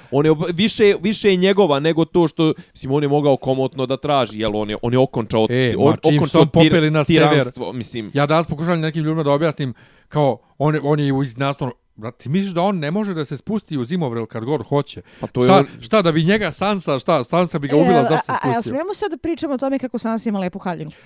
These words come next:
Speaker 2: E, smijemo, samo da kažem još za Johna, e, skroz je u duhu njegovog karaktera
Speaker 1: Jeste.
Speaker 2: da je ovako završio kako je završio i kao,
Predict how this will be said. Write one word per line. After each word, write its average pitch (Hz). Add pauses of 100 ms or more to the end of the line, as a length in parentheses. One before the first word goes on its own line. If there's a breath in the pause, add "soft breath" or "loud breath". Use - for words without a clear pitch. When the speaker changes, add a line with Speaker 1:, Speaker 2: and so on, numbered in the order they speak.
(220 soft breath)
Speaker 2:
E, 135
smijemo, 170
samo 175
da 156
kažem 156
još 147
za 135
Johna, 156 (540 soft breath)
e, - (520)
skroz 214
je 202
u 160
duhu 175
njegovog 143
karaktera 131
Speaker 1:
Jeste. 123
Speaker 2:
da 135
je 131
ovako 139
završio 123
kako 147
je 143
završio 127
i 123
kao, 127